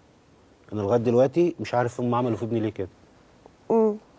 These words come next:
Speaker 1: جايين يقولوا لي: "احنا براء من دم ابنك".
Speaker 2: امم.
Speaker 1: انا عايز اعرف دلوقتي هم براء عن، عن دم ابني بناء عن ايه؟ والورق ده معايا داين الناس
Speaker 2: طيب، انا
Speaker 1: دي.
Speaker 2: معايا تليفون مهم، معلش عايزه اخده. دكتور
Speaker 1: ماشي.
Speaker 2: عبد الحميد اباظه، مساعد وزير الصحه السابق.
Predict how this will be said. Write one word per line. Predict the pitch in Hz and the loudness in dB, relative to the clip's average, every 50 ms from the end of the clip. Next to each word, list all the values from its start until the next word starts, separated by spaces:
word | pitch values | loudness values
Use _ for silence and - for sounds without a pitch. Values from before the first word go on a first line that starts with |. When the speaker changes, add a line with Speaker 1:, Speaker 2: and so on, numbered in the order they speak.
| - _ - _ _ - - _ - _ _ _ _ _ _ _ - _ - | -20 _ -20 _ _ -20 -20 _ -20 _ _ _ _ _ _ _ -20 _ -6
Speaker 1:
جايين | 87 101 113 113 113 127 143 147 | -2 0 2 4 4 4 6 6
يقولوا | 147 117 127 139 151 | 4 4 4 4 4
لي: | 151 | 4
"احنا | - - 139 | 4 2 2
براء | 131 135 156 151 139 | 4 6 6 6 6
من | 139 131 127 | 4 2 0
دم | 123 143 139 139 | 0 2 2 4
ابنك". | 143 139 117 123 110 104 - - _ - - _ _ _ _ _ - - - - _ _ _ _ | 2 2 2 -2 -6 -6 -10 -16 _ -20 -20 _ _ _ _ _ -20 -20 -20 -20 _ _ _ _
Speaker 2:
امم. | 226 220 220 214 202 214 - - _ _ _ _ _ _ _ _ _ _ _ _ _ _ _ _ _ _ _ _ _ _ _ - | 0 0 0 0 -2 -4 -10 -18 _ _ _ _ _ _ _ _ _ _ _ _ _ _ _ _ _ _ _ _ _ _ _ -2
Speaker 1:
انا | 123 135 135 | 2 4 4
عايز | 143 147 139 135 | 4 4 6 6
اعرف | 151 147 143 135 117 | 6 6 6 4 0
دلوقتي | 110 131 127 139 127 - - | 0 2 4 4 2 2 0
هم | - 143 143 143 | -2 2 2 4
براء | 131 143 151 147 120 | 4 6 6 6 6
عن، | 135 135 127 127 127 143 | 4 2 2 0 -2 -2
عن | - - 196 180 | -2 -2 -2 2
دم | 120 147 147 147 151 | 4 4 6 6 6
ابني | 156 139 131 131 113 - - - - - - - - - - - - - | 4 4 2 -2 -2 -4 -10 -18 -20 -20 -20 -20 -18 -18 -20 -20 -8 0
بناء | 185 220 139 156 160 156 151 | 4 6 8 10 10 10 8
عن | 143 143 139 | 8 6 4
ايه؟ | 143 135 156 165 170 | 4 6 8 8 10
والورق | 156 147 139 147 156 156 160 131 | 10 10 10 10 10 10 10 8
ده | 127 156 160 | 8 6 6
معايا | 147 143 135 143 147 156 165 165 156 | 6 6 4 2 2 2 2 2 2
داين | 131 127 147 156 151 | 2 2 2 2 2
الناس | 143 135 135 147 147 233 | 0 0 2 2 2 4
Speaker 2:
طيب، | 208 214 | 4 4
انا | 233 247 | 4 6
Speaker 1:
دي. | 247 | 6
Speaker 2:
معايا | 240 262 285 | 6 4 4
تليفون | - 262 233 226 254 254 247 247 208 | 2 0 -6 -4 -4 -4 -4 -4 -4
مهم، | 190 214 214 233 247 240 220 | -2 0 0 2 2 2 0
معلش | 202 190 196 226 - - | 0 0 -2 -4 -2 0
عايزه | 202 196 226 214 233 190 | 0 0 2 2 2 0
اخده. | 233 - 208 233 233 | 0 -2 -4 -2 -2
دكتور | 202 - - 240 254 | -2 -4 0 4 4
Speaker 1:
ماشي. | 269 269 | 6 6
Speaker 2:
عبد | 247 202 185 196 | 6 4 2 -2
الحميد | 196 - 208 214 240 233 202 | -6 -6 -4 -4 -2 -2 -2
اباظه، | 190 196 208 214 226 220 233 233 | -2 0 2 2 2 2 2 0
مساعد | 220 208 202 - 233 233 226 233 202 214 | 0 -2 -2 0 0 2 2 2 0 -2
وزير | 196 190 202 233 226 | -2 0 2 2 2
الصحه | 214 - - 226 - - 196 | 0 0 -6 -8 -6 -6 -8
السابق. | 196 - - 220 214 208 247 | -8 -6 -6 -4 -2 -2 -4